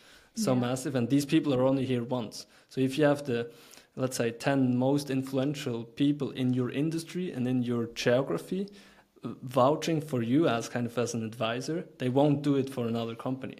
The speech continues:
Speaker 1: And these people are only here once. So <laughs> something that you
Speaker 2: Yeah.
Speaker 1: cannot copy.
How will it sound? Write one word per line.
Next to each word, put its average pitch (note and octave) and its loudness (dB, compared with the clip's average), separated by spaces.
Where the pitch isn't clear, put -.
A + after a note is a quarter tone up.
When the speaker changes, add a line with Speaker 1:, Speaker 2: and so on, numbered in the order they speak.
Speaker 1:
And B2 -2
these C3+ 4
people C3+ 0
are A#2 0
only A#2+ 0
here A#2 -4
once. A#2 -4
So A#2 4
<laughs> - -20
something C3 4
that A#2 2
you C3+ 8
Speaker 2:
Yeah. B2+ 0
Speaker 1:
cannot A#2 0
copy. - -4